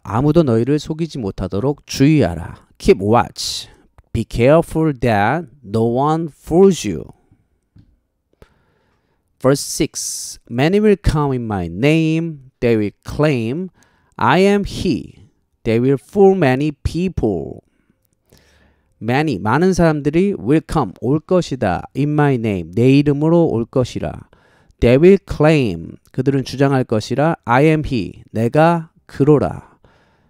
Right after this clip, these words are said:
They will fool many people, 그들은 will fool, 속일 것이라. 미혹해 할 것이라.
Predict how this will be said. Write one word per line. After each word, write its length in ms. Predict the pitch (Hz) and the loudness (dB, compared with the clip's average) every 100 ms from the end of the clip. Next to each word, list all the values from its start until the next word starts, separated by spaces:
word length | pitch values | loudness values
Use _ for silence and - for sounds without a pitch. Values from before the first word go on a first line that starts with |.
| _ _ _ | _ _ _
They 260 | 143 175 196 | 4 4 6
will 160 | 165 | 4
fool 340 | 123 - 208 208 | 2 2 4 4
many 360 | 143 143 175 | 4 2 0
people, 800 | 170 - - 202 - 123 92 - - _ | -4 -8 -6 -4 -2 -2 -4 -8 -18 _
그들은 760 | - 147 170 127 104 143 175 165 _ - | -2 2 4 2 -2 -4 -10 -16 _ -4
will 200 | 139 131 | 0 0
fool, 360 | - 175 117 78 - _ _ | 0 2 2 0 -10 _ _
속일 400 | - - 208 233 | -12 -4 0 0
것이라. 680 | - 135 - 85 107 - - _ _ | 0 -4 -4 -10 -12 -14 -20 _ _
미혹해 460 | 104 156 185 - | -2 4 4 2
할 140 | 175 170 | -4 -2
것이라. 580 | 170 147 147 135 90 | -4 -4 -2 -2 -2